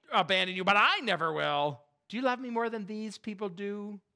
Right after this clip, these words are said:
"Yes, Lord." He said, "You know that I love you." Jesus said, "Feed my lambs." Again, Jesus said, "Simon, son of John, do you love me?" He answered, "Yes, Lord, you know that I love you." Jesus said, "Take care of my sheep."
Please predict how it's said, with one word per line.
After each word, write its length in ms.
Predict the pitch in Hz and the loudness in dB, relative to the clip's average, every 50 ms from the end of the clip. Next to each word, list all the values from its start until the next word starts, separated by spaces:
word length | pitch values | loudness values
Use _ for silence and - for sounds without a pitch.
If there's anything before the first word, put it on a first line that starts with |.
| _ _ _ _ _ _ _ _ _ _ _ _ _ _ _ _ _ _ _ _ _ _ _ _ _ _ | _ _ _ _ _ _ _ _ _ _ _ _ _ _ _ _ _ _ _ _ _ _ _ _ _ _
"Yes, 280 | 131 156 180 226 - - | -2 0 0 0 -2 -2
Lord." 200 | 165 143 139 143 | -2 -2 -2 -2
He 60 | 156 | -4
said, 220 | - - 180 160 | -4 -4 -4 -4
"You 80 | 165 185 | -2 -4
know 180 | 185 175 185 - | -2 -2 0 0
that 120 | 320 190 | 0 0
I 80 | 156 135 | 0 0
love 260 | 127 127 120 113 110 | 0 -4 -4 -6 -8
you." 180 | 107 101 104 123 _ _ _ _ _ _ _ _ _ _ _ _ | -12 -16 -16 -20 _ _ _ _ _ _ _ _ _ _ _ _
Jesus 320 | - - 151 147 135 135 - | -12 -10 -10 -8 -10 -10 -8
said, 200 | - 139 127 - | -8 -8 -8 -6
"Feed 180 | - 147 135 | -8 -8 -6
my 140 | 131 135 135 | -4 -4 -4
lambs." 560 | 131 139 139 139 127 110 104 104 104 - - _ _ _ _ _ _ _ _ | -2 -4 -4 -4 -6 -8 -10 -14 -18 -20 -20 _ _ _ _ _ _ _ _
Again, 280 | 127 135 165 165 165 160 | -4 0 0 0 0 -2
Jesus 360 | 135 156 151 147 143 135 - | -4 -6 -6 -6 -6 -10 -8
said, 260 | - 151 139 135 123 - _ _ _ _ _ _ _ _ _ | -4 -2 -2 -2 -4 -10 _ _ _ _ _ _ _ _ _
"Simon, 400 | - - - 170 160 165 170 165 | -18 -8 -4 -4 -2 -2 -2 -6
son 200 | - - 185 165 | -4 -4 -4 -4
of 100 | 156 151 | -4 -4
John, 280 | - 175 165 165 170 170 | 2 4 4 4 4 2
do 100 | 156 175 | -2 -2
you 100 | 175 170 | -2 2
love 260 | 165 175 185 190 196 | 4 4 4 2 0
me?" 120 | 226 233 | -2 -2
He 180 | 226 208 196 190 | -2 -2 -2 -2
answered, 320 | 180 190 196 - - 190 | -4 -4 -4 -6 -10 -10
"Yes, 240 | 175 202 233 - - | -8 -6 -8 -6 -6
Lord, 220 | 262 208 202 190 190 | -4 -4 -4 -4 -4
you 80 | 214 | -8
know 180 | 208 220 247 330 | -8 -8 -8 -8
that 100 | 381 285 | -8 -8
I 60 | 160 | -8
love 260 | 131 127 120 113 107 | -8 -10 -10 -12 -12
you." 120 | 107 95 - _ _ _ _ _ _ _ _ _ _ _ _ _ _ _ _ _ _ _ _ | -18 -20 -20 _ _ _ _ _ _ _ _ _ _ _ _ _ _ _ _ _ _ _ _
Jesus 280 | 127 156 165 147 156 147 | -8 -6 -6 -6 -6 -8
said, 220 | - - 151 151 | -4 -4 -4 -4
"Take 160 | - 180 156 - | -4 -8 -8 -4
care 160 | - 160 147 | -2 0 0
of 80 | 139 | 0
my 140 | 135 131 127 | -2 -4 -8
sheep." 340 | 123 - 208 196 160 123 - | -8 -10 -10 -10 -10 -10 -12